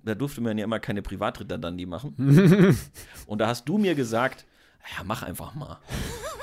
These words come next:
Speaker 1: <laughs> Und dann hab ich den Anschiss überhaupt bekommen da in der Probe. Hat er mich gleich, hat er gleich abgebrochen. „Keine Privatritter-Dandi, was soll das denn?“ Und dann hab ich zu ihm gesagt, „Ja, hier der Weltmann, der darf ja immer hier Ritter-Dandi spielen, überall.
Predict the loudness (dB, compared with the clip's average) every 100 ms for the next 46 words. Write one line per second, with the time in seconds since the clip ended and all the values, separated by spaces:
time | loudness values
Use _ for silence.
0 | 2 2 4 0 2 -2 -2 -6 -6 -2
1 | -2 4 4 6 4 2 0 2 0 -2
2 | -6 0 2 2 0 -2 0 0 0 0
3 | -2 0 0 0 -4 _ _ _ _ -4
4 | -2 0 -2 0 2 2 2 0 0 0
5 | -2 -4 -4 -6 -16 -20 _ -8 -6 -6
6 | -6 -4 -4 -4 -6 -4 -6 -4 -4 -2
7 | -4 -2 -4 -4 -8 -12 -12 -4 -2 -2
8 | -6 -6 -4 -4 -8 -20 -6 -2 -2 -2
9 | -2 -2 0 0 0 -2 -2 -6 _ -4
10 | -2 0 0 0 -2 0 -2 0 0 0
11 | -2 -4 -4 -4 -4 -6 -4 -4 -4 -4
12 | -2 0 0 -2